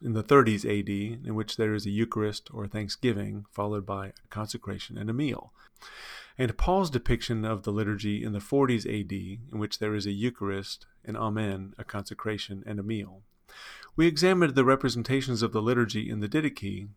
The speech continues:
in the fifties to nineties A D, in which the Eucharist is clearly the tithe offering, and that of Clement of Rome in the nineties A D, in which the Eucharist is the gifts brought forward by the minister for the tithe offering for the poor,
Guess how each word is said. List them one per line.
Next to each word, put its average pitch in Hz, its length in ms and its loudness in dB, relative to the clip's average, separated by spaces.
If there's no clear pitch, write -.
in 98 80 -10
the 101 80 -6
fifties 104 480 -6
to - 100 -8
nineties 113 480 0
A 104 160 -2
D, 98 480 -8
in 113 80 -4
which 110 220 -2
the 104 100 -4
Eucharist 104 500 0
is 110 120 -4
clearly 135 400 2
the - 120 -6
tithe 120 300 2
offering, 104 540 -10
and 147 100 2
that 170 180 6
of 143 160 2
Clement 156 400 6
of 117 140 2
Rome 123 380 4
in 104 60 -4
the 104 80 -2
nineties 113 460 0
A 107 120 -2
D, 101 360 -4
in 120 80 -6
which 110 220 -2
the 113 80 -2
Eucharist 110 580 0
is 113 180 -6
the 120 100 -2
gifts 117 680 -2
brought 113 240 0
forward 104 500 0
by 117 140 2
the 117 80 2
minister 110 560 -2
for 123 140 -2
the 110 80 0
tithe 120 320 0
offering 101 340 -8
for - 120 -16
the 107 80 -8
poor, - 480 -4